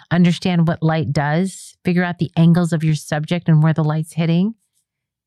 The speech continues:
And you won't immediately see the image. So that's gonna mean you're gonna need some patience before you see it, and you can't redo it or fix it at that moment 'cause you're, you don't know what worked and what didn't.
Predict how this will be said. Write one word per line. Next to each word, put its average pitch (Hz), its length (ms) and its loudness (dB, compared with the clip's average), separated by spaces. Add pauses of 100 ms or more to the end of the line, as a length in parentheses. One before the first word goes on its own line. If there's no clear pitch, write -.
(1120)
And 170 160 4
you 175 80 6
won't 226 260 4
immediately 269 460 -2
see 262 200 -6
the 247 120 -4
image. 277 360 -6
So - 160 -8
that's 180 320 -6
gonna 208 180 -2
mean 220 220 2
you're 214 120 0
gonna 208 180 0
need 208 200 2
some 254 140 -6
patience 220 640 -6 (920)
before 202 300 -2
you 220 160 0
see 226 280 -6
it, 208 240 -4
and 180 140 4
you 180 140 2
can't 240 360 -6
redo 226 460 0
it 214 300 -6
or 190 160 -4
fix - 300 -10
it 226 60 -4
at 220 180 -8
that 220 200 -6
moment 240 460 -4
'cause 196 180 -4
you're, 190 200 -4 (340)
you 202 140 2
don't 220 100 2
know 220 140 -2
what 226 240 -2
worked 240 260 -4
and 220 140 2
what 220 180 -4
didn't. 247 400 -6